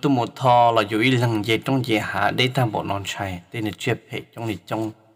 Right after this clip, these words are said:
Dù thức chỉ một bọn đây dù thế, ơ, trời ơi, ô chả đi lô. Người xa xa nó chỉ, à, cả lìa, một chế,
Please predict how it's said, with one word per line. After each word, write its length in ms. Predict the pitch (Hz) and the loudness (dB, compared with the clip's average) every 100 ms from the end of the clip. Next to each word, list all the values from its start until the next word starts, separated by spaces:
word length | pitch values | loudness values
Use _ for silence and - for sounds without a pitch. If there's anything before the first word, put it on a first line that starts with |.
| _ _ _ _ _ _ _ - | _ _ _ _ _ _ _ -14
Dù 100 | 110 | -4
thức 120 | 135 | -4
chỉ 100 | 127 | 0
một 280 | 120 - - | 2 0 0
bọn 200 | 107 104 | -6 -4
đây 140 | 107 | -4
dù 120 | 98 92 | -6 -12
thế, 140 | - | -10
ơ, 920 | 113 - 165 180 185 180 180 180 175 175 | -10 0 2 4 4 4 4 4 4 2
trời 160 | 170 104 | 0 -2
ơi, 40 | |
ô 180 | 110 107 - | 0 -2 -4
chả 140 | 98 | -10
đi 120 | 92 98 | -8 -8
lô. 240 | 110 123 120 _ _ _ _ _ _ _ _ _ _ _ _ _ _ _ _ _ _ _ _ _ _ | -4 -4 -6 _ _ _ _ _ _ _ _ _ _ _ _ _ _ _ _ _ _ _ _ _ _
Người 80 | 131 | -2
xa 180 | 127 127 | 0 0
xa 300 | - 123 123 | 4 4 4
nó 80 | 123 | 0
chỉ, 80 | - - | -6 2
à, 160 | 170 165 - | 2 2 -4
cả 100 | 107 | -6
lìa, 220 | 107 95 - _ _ | -4 -8 -16 _ _
một 160 | 113 - | -12 -4
chế, 320 | 110 120 | 0 0